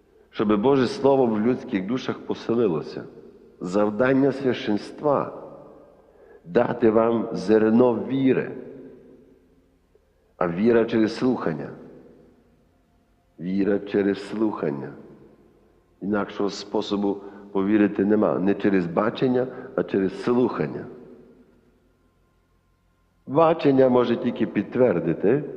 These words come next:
але віра народжується через слухання. І священник — це той, хто несе Слово Боже до людей. Злий дух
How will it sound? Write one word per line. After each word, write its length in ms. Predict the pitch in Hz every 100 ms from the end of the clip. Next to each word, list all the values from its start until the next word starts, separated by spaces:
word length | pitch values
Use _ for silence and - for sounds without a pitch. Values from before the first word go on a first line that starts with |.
| - - - - -
але 420 | 85 87 87 87 73 - - 95
віра 420 | 113 107 85 80
народжується 800 | 80 80 90 107 117 117 107 95
через 360 | - 87 87 -
слухання. 520 | 104 90 - 62 - - - - - - - _
І 340 | 98 98 92 95
священник — 840 | - - 101 - - 135 113 90 80 -
це 80 |
той, 360 | 87 - 110 104
хто 240 | - -
несе 380 | 90 85 - 104
Слово 380 | 92 101 95 87
Боже 540 | 85 104 104 107 151 151 - - - - -
до 120 | 92
людей. 520 | 90 90 90 71 67 - - - - - - - _ _ _ _ _ _ _ _ _ _ _ _ _ _ _ _ _ -
Злий 320 | 73 98 120
дух 320 | 98 123 -